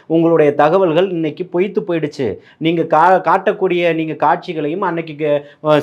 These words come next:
செய்திகள் தாள்கள்ல என்ன வரி-, வெளிவருதோ அதுதான் அன்னைக்கு செய்தியா இருந்தது. இன்னைக்கு ஒவ்வொரு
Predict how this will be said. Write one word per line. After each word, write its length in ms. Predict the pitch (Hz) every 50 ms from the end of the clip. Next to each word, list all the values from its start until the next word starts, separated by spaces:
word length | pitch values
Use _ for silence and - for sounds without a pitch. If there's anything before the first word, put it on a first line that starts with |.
| 147
செய்திகள் 420 | 170 175 208 208 196 202 190 185 170 - - 165
தாள்கள்ல 500 | 156 160 165 165 165 165 156 151 156 147 147 151
என்ன 180 | 170 190 196 190 165
வரி-, 180 | 160 160 165 165 156 151 147 143 143 151
வெளிவருதோ 480 | 165 185 196 185 170 151 147 151 202 233 -
அதுதான் 340 | 156 156 190 196 196 180
அன்னைக்கு 240 | 170 170 160 147 147 - 165
செய்தியா 260 | 175 196 190 196 190 170
இருந்தது. 300 | 165 160 160 147 131 107 - - - _ _ _ - 160
இன்னைக்கு 220 | 180 180 - 175 175 170 180
ஒவ்வொரு 360 | 190 185 196 233 226 208